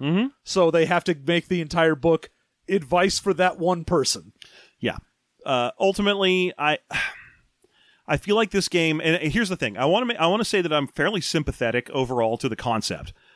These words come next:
Speaker 1: Making a, a simulator of a movie that's this, trying this hard to hew close to how to build a movie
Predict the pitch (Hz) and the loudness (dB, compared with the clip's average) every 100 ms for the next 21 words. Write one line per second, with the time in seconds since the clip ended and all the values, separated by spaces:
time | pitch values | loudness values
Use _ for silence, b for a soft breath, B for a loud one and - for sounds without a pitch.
0 | b - 143 165 160 151 143 127 131 - | b -2 0 2 0 2 2 0 -4 -4
1 | 135 - 180 196 190 180 175 156 156 147 | -4 -2 0 2 2 2 2 2 2 2
2 | 139 135 139 135 135 - 113 175 - - | 2 -2 -2 -4 -6 -6 -2 0 0 -4
3 | - _ - - 180 175 180 - 160 180 | -8 _ -10 -2 0 2 0 0 0 0
4 | - 170 165 143 156 151 - 147 131 b | -2 -2 -2 0 0 0 2 0 0 b
5 | b b 151 170 156 147 147 135 127 147 | b b 2 2 2 2 2 0 2 2
6 | 113 104 92 | 0 -8 -14